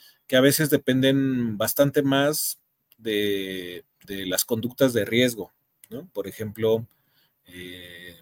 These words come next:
nuestra alimentación, qué tanto ejercicio hacemos. Entonces ahí la genética a lo mejor tiene un papel más modesto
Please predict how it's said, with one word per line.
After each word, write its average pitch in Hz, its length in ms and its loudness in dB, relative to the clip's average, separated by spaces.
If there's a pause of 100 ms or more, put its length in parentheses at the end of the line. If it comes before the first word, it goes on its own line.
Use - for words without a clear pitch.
(160)
nuestra 98 280 -4
alimentación, 143 1080 2 (640)
qué 117 120 -6
tanto 113 260 4
ejercicio - 480 -6
hacemos. 131 720 -2 (400)
Entonces - 260 0
ahí 160 180 2
la 160 120 6
genética 156 600 4
a 170 40 6
lo 151 100 4
mejor 123 280 0
tiene 143 240 4
un 139 80 0
papel 120 580 2
más 117 320 -4
modesto 135 560 2